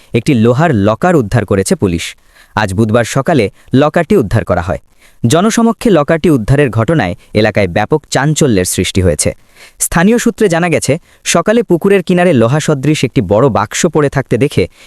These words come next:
এলাকাবাসী পুলিশে খবর দেয়। খবর পেয়ে নীলফামারী সদর থানা পুলিশের একটি দল ঘটনাস্থলে পৌঁছে স্থানীয়দের সহায়তায় লকারটি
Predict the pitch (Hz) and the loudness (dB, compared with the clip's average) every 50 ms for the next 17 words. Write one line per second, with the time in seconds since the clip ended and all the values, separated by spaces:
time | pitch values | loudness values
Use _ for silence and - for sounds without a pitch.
0 | - - 131 143 160 - 170 156 160 - - 196 - 135 120 120 - - 92 - | -4 -2 0 0 2 2 2 0 0 0 -2 -2 0 0 0 0 0 -2 -2 0
1 | - 98 92 82 76 78 67 69 - _ _ _ - - - _ - - - 165 | 0 0 0 0 0 -4 -6 -6 -10 _ _ _ -20 -20 -20 _ -10 -2 -2 0
2 | 175 208 226 220 247 240 214 170 165 170 156 170 175 175 175 175 160 - 147 135 | 2 2 2 2 2 2 4 4 2 2 2 2 0 2 2 0 0 0 -2 0
3 | 139 156 156 - - 143 143 135 - 131 127 123 - 135 117 101 - 104 87 82 | 0 -2 -2 -2 -2 -2 -2 0 0 0 0 0 0 0 -2 0 -2 -4 -2 0
4 | 104 117 156 180 - _ _ _ - - 113 117 - 117 117 110 - - 131 110 | 0 0 0 -2 -6 _ _ _ -8 -4 -2 0 0 0 -2 -2 -2 -2 -2 -2
5 | 104 - 147 175 165 - 123 87 - - _ _ _ - - - - 156 170 196 | 0 0 -2 -2 0 -2 -2 -4 -4 -8 _ _ _ -10 -8 -2 0 0 2 2
6 | 214 202 214 196 - - 147 123 135 147 156 151 - 180 180 131 104 104 107 - | 2 2 0 -2 -2 -2 -2 0 2 2 2 2 2 2 2 2 2 0 0 -2
7 | 135 123 - 135 | -4 -2 -2 -4